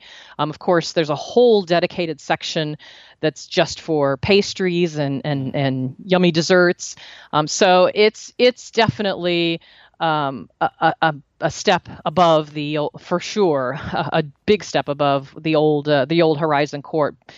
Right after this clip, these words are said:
both in terms of the off-, the quality of the food, the quantity, or the, uh, the offerings, the type of choices you have,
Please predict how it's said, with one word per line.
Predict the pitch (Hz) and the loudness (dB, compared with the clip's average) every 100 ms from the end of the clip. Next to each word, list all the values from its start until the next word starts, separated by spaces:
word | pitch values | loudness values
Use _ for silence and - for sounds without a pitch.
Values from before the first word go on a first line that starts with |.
| - - | -4 0
both | 208 | 2
in | 196 | 0
terms | - 185 160 | -4 -6 -2
of | 165 151 - _ _ _ _ | -2 -4 -10 _ _ _ _
the | 147 151 139 - _ _ | -2 0 0 -4 _ _
off-, | 175 190 208 175 | 2 4 2 -6
the | 165 | -8
quality | - 196 190 208 220 254 240 | -2 2 4 2 0 0 -2
of | |
the | 220 | -2
food, | - 240 240 240 226 | -6 -2 0 0 0
the | 170 | -2
quantity, | - 185 202 - - 190 | 2 4 2 -2 -12 -4
or | 175 165 | -4 -2
the, | 156 147 | -4 -4
uh, | |
the | 151 151 | 0 4
offerings, | 165 - 190 190 - | 4 2 -4 -6 -8
the | |
type | - 165 160 | -4 -2 -2
of | 143 | -4
choices | - 196 - 190 | -2 -2 -2 -4
you | 190 | -2
have, | 180 175 175 | 2 2 2